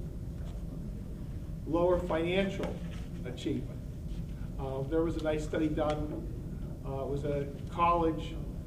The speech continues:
this was just published about a year and a half ago, where they showed that people, the children that smoked marijuana in college went to school less often, got lower grades, and dropped out of college m-, more often. There was also a giant study done that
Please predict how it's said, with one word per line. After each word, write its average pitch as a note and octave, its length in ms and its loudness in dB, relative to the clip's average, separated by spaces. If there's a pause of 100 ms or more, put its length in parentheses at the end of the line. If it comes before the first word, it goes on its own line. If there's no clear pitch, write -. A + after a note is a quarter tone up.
(200)
this E3+ 180 0
was D#3 140 -2
just D3+ 220 -4
published C#3+ 300 0
about C#3 280 2
a - 20 0
year D3 100 4
and C#3+ 100 2
a - 20 -2
half E3 220 2
ago, A#2+ 120 -2
where C#3 180 4
they C#3+ 120 4
showed D3 260 2
that - 160 0
people, D#3 300 2 (480)
the C3+ 80 2
children F3+ 420 4
that F#3 160 2
smoked D#3+ 460 0
marijuana D#3+ 460 4
in E3 140 0
college C#3 420 0 (560)
went D3+ 220 0
to E3+ 100 2
school F#3 320 2
less F3 300 4
often, B2+ 500 -2
got B2+ 280 -2
lower F3 320 6
grades, C#3+ 640 2 (260)
and C3+ 140 -2
dropped D3+ 340 4
out C#3+ 180 4
of C#3+ 180 -2
college C3 380 0
m-, - 180 -4 (460)
more B2+ 340 2
often. - 220 -4 (480)
There D#3 80 -2
was D3 100 0
also E3+ 360 6
a C3+ 60 6
giant E3+ 520 6
study C3 300 2
done C3+ 300 0
that C3 140 0